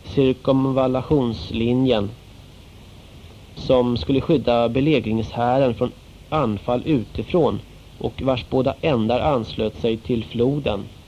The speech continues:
Linjen bestod av en vall med spanska ryttare och stormpålar på krönet och en framför densamma liggande djup och bred grav. Åt andra sidan mot fästningen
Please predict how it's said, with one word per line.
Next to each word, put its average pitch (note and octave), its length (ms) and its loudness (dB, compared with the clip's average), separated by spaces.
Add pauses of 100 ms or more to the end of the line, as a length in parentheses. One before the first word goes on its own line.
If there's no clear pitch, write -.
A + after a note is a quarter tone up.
(1800)
Linjen E3+ 480 6
bestod B2 380 0
av A#2 120 2
en C3+ 140 2
vall A#2+ 360 0
med G2 140 -4
spanska C#3 540 -2
ryttare B2+ 440 -2
och G#2 160 -8
stormpålar C#3+ 920 2
på C#3+ 120 -10
krönet B2 560 0 (600)
och C3 200 -2
en C#3 200 0
framför C#3 440 0
densamma B2 520 2
liggande A#2+ 500 0
djup A2 340 -2
och A#2+ 160 -4
bred A2 340 -4
grav. A2 320 0 (1200)
Åt C#3 200 -2
andra E3 380 2
sidan A#2 440 0
mot A#2+ 300 -4 (100)
fästningen C3 680 0